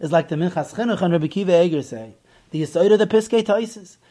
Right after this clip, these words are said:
that if it's possible that since you can't get to the end of the Teglachas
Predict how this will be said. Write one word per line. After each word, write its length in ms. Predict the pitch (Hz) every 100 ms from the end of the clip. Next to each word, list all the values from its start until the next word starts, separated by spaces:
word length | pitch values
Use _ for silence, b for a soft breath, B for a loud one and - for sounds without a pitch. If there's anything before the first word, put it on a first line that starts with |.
| b
that 160 | 180 175
if 140 | 160
it's 160 | 160 -
possible 640 | 160 214 233 185 175 170 165
that 180 | 156
since 360 | - 240 226 -
you 80 | 170
can't 460 | - 214 233 143
get 320 | 139 226 214 -
to 80 |
the 160 | 165 160
end 160 | 220 240
of 80 |
the 60 | 190
Teglachas 680 | 180 160 156 151 165 151